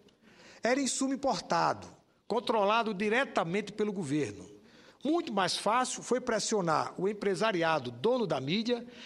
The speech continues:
e forçar demissões de profissionais do que controlar a palavra e a consciência dos jornalistas pela obrigatoriedade de frequentarem bancos universitários. A educação superior em nosso país,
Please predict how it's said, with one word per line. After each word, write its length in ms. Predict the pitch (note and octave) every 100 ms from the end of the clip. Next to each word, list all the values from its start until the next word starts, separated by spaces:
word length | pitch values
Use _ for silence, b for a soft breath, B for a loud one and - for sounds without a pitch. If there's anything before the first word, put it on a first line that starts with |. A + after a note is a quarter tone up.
| B
e 100 | G#3+
forçar 560 | - G#3+ F#3 - A#3+
demissões 760 | A3+ A3+ G3+ F3 - F3+ C#3+ -
de 100 | -
profissionais 800 | - G3 G3+ - D#3+ F3+ A3+ -
do 140 | G3+
que 120 | G#3+ A#3+
controlar 480 | B3+ B3+ A#3 F3+ E3
a 20 |
palavra 640 | - B2 C#3+ G#3 A3+ A#3 A#3 B B -
e 80 |
a 80 | A#3
consciência 640 | A#3 B3+ B3+ G3+ A3 B3 A3+
dos 140 | F#3+
jornalistas 680 | G3+ G3+ E3+ D#3 G3+ G#3 F#3+
pela 300 | - A3+ A3+
obrigatoriedade 840 | A3 G#3+ F#3+ G3 E3 C#3 E3+ F#3
de 80 | E3
frequentarem 560 | F#3 F3+ D#3+ D3+ D#3
bancos 360 | C#3 A#2 D#3 D3
universitários. 760 | C#3+ D#3 D3 - - - - - _ _ _ _ _ B B B B B -
A 80 |
educação 540 | A#3 C#4+ C4+ A3+ C#4+ D4
superior 360 | A#3 A#3+ G3
em 60 | F3+
nosso 220 | D#3+ D3+
país, 600 | - C3+ F#3+ C3 - -